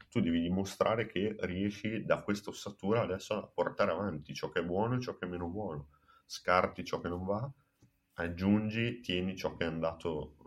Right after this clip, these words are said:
bene fino adesso. Se Milano riesce a fare questa cosa,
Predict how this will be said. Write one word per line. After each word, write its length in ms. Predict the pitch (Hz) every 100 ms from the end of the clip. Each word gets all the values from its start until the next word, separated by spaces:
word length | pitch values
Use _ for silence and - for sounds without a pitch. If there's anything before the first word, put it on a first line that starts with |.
| - -
bene 340 | 90 85 85
fino 180 | 73 71
adesso. 480 | 80 - - - _ _ _ _ _ _ _
Se 220 | - 98
Milano 360 | 92 98 95 87
riesce 220 | 95 98
a 40 |
fare 180 | 101 101
questa 280 | 104 - 143
cosa, 440 | - 87 80 71